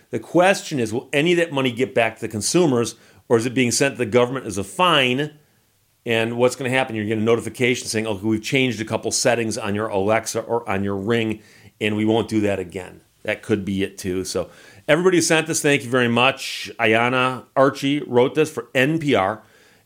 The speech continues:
"Amazon must pay over thirty million dollars for its claims that it invaded privacy with both Ring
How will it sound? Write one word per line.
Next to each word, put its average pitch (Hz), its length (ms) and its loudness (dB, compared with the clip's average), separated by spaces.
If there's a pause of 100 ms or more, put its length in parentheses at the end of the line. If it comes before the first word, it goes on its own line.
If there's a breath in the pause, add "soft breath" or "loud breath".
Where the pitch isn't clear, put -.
"Amazon 147 520 2
must 131 220 0
pay 127 120 4
over 117 160 4
thirty 139 340 4
million 135 360 2
dollars 123 320 4
for 110 100 -6
its 90 80 -6
claims 131 400 0 (360 soft breath)
that 123 220 -2
it 127 180 -6
invaded 127 580 2
privacy 135 580 2
with 104 220 -2
both 110 220 2
Ring 135 500 0